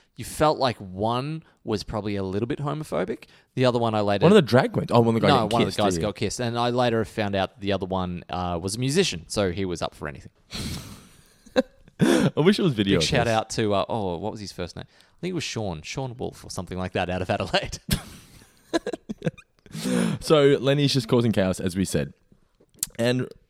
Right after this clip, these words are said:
Speaker 2: really, Burns has nothing to be scared of here. Lenny just wants to be his friend. But Burns isn't used to not having Smithers around at all, is he?
Speaker 1: Uh, no.
Speaker 2: Smithers always fixes the situation.
Speaker 1: Yeah, exactly.
Speaker 2: And now
Speaker 1: As
Speaker 2: he
Speaker 1: he does here, comes in and gets Lenny away
Speaker 2: Eventually,
Speaker 1: from
Speaker 2: he
Speaker 1: the
Speaker 2: does.
Speaker 1: car.
Speaker 2: Yeah, yeah.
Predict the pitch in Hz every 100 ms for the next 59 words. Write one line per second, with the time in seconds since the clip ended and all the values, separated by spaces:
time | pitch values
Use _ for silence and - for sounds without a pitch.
0 | - 196 175 104 - 107 143 170 110 107
1 | 101 87 - 90 82 - - 180 196 135
2 | 117 104 104 87 - - - _ _ 113
3 | 98 - 127 147 123 113 95 120 - -
4 | - 113 101 101 - 98 92 101 95 87
5 | 80 80 98 87 104 78 - _ _ -
6 | - 123 110 - 110 98 - _ - 139
7 | 135 - 104 117 107 101 95 - _ _
8 | - - - 101 98 90 80 76 92 123
9 | 196 95 95 113 107 110 107 226 226 202
10 | 127 165 82 87 120 110 104 95 95 -
11 | 139 170 87 95 95 90 117 92 113 101
12 | 92